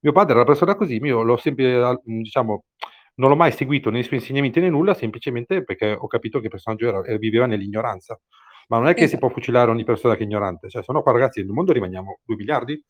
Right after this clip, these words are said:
Speaker 1: Anzi, mi fucilate
Speaker 2: Ma
Speaker 1: anche me, che sono
Speaker 2: infatti
Speaker 1: ignorante anch'io. <laughs>
Speaker 2: ma infatti abbiamo, abbiamo dei problemi in entrambe le direzioni. Cioè, io quello che trovo interessante è cercare di capire le logiche che stanno andando in conflitto.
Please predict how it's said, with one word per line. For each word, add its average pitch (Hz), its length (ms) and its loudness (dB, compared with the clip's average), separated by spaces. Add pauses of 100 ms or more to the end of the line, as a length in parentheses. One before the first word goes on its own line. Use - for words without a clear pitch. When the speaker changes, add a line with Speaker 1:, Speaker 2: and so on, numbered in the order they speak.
(120)
Speaker 1:
Anzi, 117 260 -6
mi 110 120 -8
fucilate 143 360 -2
Speaker 2:
Ma - 0 -
Speaker 1:
anche 185 140 -2
me, 143 100 -6
che - 60 -20
sono 104 120 -4
Speaker 2:
infatti - 0 -
Speaker 1:
ignorante 120 340 -4
anch'io. 107 300 -4 (360)
<laughs> - 40 -20 (200)
Speaker 2:
ma 175 120 0
infatti 180 360 -8
abbiamo, 160 520 -6
abbiamo 165 300 -4
dei 165 140 -2
problemi 165 400 -8
in 175 60 -8
entrambe 143 340 -6
le 135 80 -4
direzioni. 120 600 -10 (380)
Cioè, - 180 -6
io 202 320 -4
quello 151 220 -6
che 151 100 -8
trovo 147 200 -6
interessante 151 720 -8
è 175 40 -6
cercare 135 420 -8
di 127 120 -12
capire 170 720 -10 (140)
le 127 400 -8
logiche 135 720 -6
che - 120 -14
stanno 131 260 -10
andando 127 340 -8
in 123 80 -12
conflitto. - 720 -16